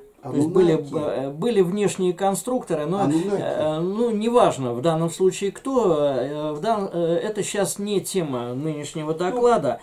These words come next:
Speaker 2: так коснуться.
Speaker 1: Вот,
Speaker 2: Это
Speaker 1: но,
Speaker 2: ануннаки
Speaker 1: но, но
Speaker 2: были.
Speaker 1: я, но я хочу сказать другую вещь, что,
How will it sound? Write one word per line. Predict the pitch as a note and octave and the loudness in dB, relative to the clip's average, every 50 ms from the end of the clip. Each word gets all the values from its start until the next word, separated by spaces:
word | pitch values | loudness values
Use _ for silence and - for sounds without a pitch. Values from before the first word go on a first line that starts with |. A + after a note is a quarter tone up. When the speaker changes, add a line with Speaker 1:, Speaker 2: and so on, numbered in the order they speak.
| - - - | -8 -2 2
Speaker 2:
так | G#3+ F#3+ - - | 2 2 2 4
коснуться. | G3 F#3+ - - - G3+ D#3+ C#3 - - - A#2+ A2+ | 2 2 2 2 0 0 0 0 0 -2 -4 -2 2
Speaker 1:
Вот, | E3+ F#3+ G3 D#3 - | 6 6 8 8 6
Speaker 2:
Это | - - | 4 4
Speaker 1:
но, | F3 - A#2 - | 4 6 6 6
Speaker 2:
ануннаки | - - | 8 8
Speaker 1:
но, | - - - - | 8 8 6 6
но | G#3 A3+ A#3 | 4 4 4
Speaker 2:
были. | A#3 B3 | 6 6
Speaker 1:
я, | C4+ C4 B3 - | 6 4 4 4
но | G3 F#3+ A3 | 2 4 6
я | B3 B3+ B3 | 6 6 6
хочу | A#3+ A3+ G#3 - A#3+ A#3 | 6 2 0 0 -2 -4
сказать | - - A3+ G#3 G#3 A3+ G#3+ F3 E3+ | -4 -2 -2 0 2 2 2 2 2
другую | G#3+ B3 A3+ G3+ G#3 G#3+ E3+ C#3 C3 | 0 -2 -2 0 4 6 6 6 6
вещь, | B2 B2+ B2 B2 - - | 4 4 2 2 0 -2
что, | - - F#3 F#3 F3+ E3 | 0 2 4 4 4 2